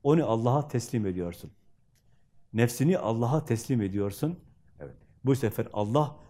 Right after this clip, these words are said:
baki varlığıyla sana beka verir. Seni hakiki varlıkla varlıklandırır.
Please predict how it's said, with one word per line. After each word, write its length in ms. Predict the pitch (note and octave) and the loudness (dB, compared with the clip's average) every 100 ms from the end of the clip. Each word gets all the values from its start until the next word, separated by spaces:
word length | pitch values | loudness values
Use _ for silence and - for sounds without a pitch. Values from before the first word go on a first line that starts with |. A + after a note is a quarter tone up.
| - | -18
baki 560 | - A2 A#2+ - F3+ A#2 | -4 4 4 6 6 6
varlığıyla 560 | A2+ A2+ A#2+ D#3+ D3 A#2+ | 4 2 2 4 2 0
sana 460 | - B2 D#3 A#2 | 0 2 2 2
beka 380 | A#2 - C#3 G2+ | 0 2 -2 -2
verir. 340 | D#2+ - - - _ _ _ _ _ _ _ _ _ _ _ _ _ _ _ _ _ - _ - - _ _ _ | -4 -12 -20 -20 _ _ _ _ _ _ _ _ _ _ _ _ _ _ _ _ _ -20 _ -20 -20 _ _ _
Seni 540 | - B2+ D#3+ G#3+ - - _ _ | 2 6 6 4 -2 -20 _ _
hakiki 560 | - B2+ B2+ C3 F#3+ D3+ | -4 -2 0 6 8 10
varlıkla 680 | C3+ D#3 G3 - F#2+ - - | 8 6 2 0 -6 -6 -8
varlıklandırır. 1000 | G#2 A#2 A2+ G#2+ G2+ F#2 E2 D#2+ D#2+ - | 2 4 4 -2 -2 -2 -4 -10 -14 -20